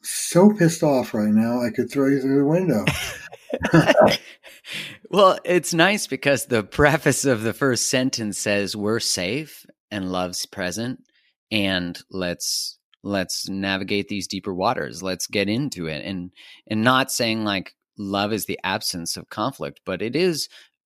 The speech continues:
Speaker 2: in a lot of ways, requires that foundational preface of safety, you know, I, I think in a lot of ways. So curious your thoughts on that.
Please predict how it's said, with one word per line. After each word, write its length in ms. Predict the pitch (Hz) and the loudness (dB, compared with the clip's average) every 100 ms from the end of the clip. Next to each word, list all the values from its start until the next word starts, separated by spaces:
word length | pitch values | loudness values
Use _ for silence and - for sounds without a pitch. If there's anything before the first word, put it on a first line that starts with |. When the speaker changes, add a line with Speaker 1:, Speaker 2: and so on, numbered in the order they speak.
| - | -4
Speaker 2:
in 340 | 123 110 107 - | 0 0 -2 -4
a 80 | 113 | 0
lot 240 | 117 175 | 4 4
of 80 | 143 | 4
ways, 460 | 101 95 95 90 | 0 0 -2 -6
requires 500 | - 101 - 101 95 95 | -8 -6 -2 0 -2 -4
that 200 | 90 - | -6 -4
foundational 600 | 92 90 92 - 98 78 | -6 -4 -4 -4 -8 -8
preface 460 | - 92 87 - | -6 -6 -6 -10
of 80 | 71 | -8
safety, 720 | - 101 113 - 62 - - | -4 -4 -4 -10 -12 -12 -14
you 160 | - 85 | -8 -6
know, 160 | 76 | -4
I, 180 | 82 82 - | -4 -4 -6
I 80 | |
think 320 | 85 85 90 78 | -6 -4 -4 -6
in 160 | - - | -10 -8
a 120 | - | -6
lot 240 | 78 85 92 | -2 -2 -2
of 60 | |
ways. 180 | 73 76 | -4 -6
So 200 | - 90 - | -4 -4 -4
curious 320 | - 110 98 | 0 2 2
your 100 | 82 | -4
thoughts 280 | - 69 - | -4 -4 -4
on 80 | 58 | -10
that. 160 | 57 | -12